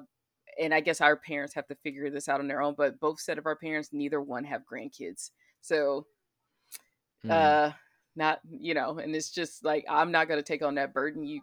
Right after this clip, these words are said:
Speaker 1: need to go to therapy for that. But yeah, but it is interesting, um, that people over time, like, even in person, like, people you don't even know, like,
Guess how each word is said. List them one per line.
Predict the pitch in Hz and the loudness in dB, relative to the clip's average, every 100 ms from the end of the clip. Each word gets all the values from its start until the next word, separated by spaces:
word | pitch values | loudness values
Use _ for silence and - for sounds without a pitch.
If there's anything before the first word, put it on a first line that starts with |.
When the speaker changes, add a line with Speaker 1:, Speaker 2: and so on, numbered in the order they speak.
| _ | _
Speaker 1:
need | 143 139 | -12 -8
to | |
go | 139 | -10
to | 139 | -8
therapy | 135 139 147 139 | -6 -8 -8 -10
for | 160 | -6
that. | 156 175 - | -6 -6 2
But | 151 - - _ | 2 2 -12 _
yeah, | 170 160 | 6 6
but | 151 170 | 6 2
it | |
is | 185 190 185 | 2 0 -2
interesting, | 180 185 170 - 160 156 156 - | -2 -2 -8 -2 0 0 -2 2
um, | 151 151 147 | 4 4 4
that | 139 - | 0 0
people | 170 160 156 | -12 -4 0
over | 160 151 156 | 0 0 -2
time, | - 156 151 147 147 _ _ _ | -2 2 4 2 0 _ _ _
like, | 170 160 | 0 0
even | 180 185 196 180 | -4 -6 0 0
in | 156 156 | 2 -2
person, | 147 - 156 - - 180 156 | -4 -4 -4 -4 -6 -6 -2
like, | 151 143 | 0 -2
people | - 151 185 | -2 -6 -6
you | 185 160 | -10 -4
don't | 156 156 | -2 -2
even | 165 147 | -2 -2
know, | 139 151 170 | 0 0 0
like, | 147 | 0